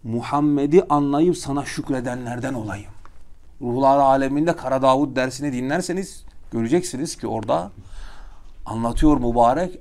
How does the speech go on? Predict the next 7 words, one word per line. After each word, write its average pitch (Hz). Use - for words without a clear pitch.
Efendimizin 147
ruhu 147
etrafında 139
bütün 165
ruhlar 151
tavaf 156
eylediler. 131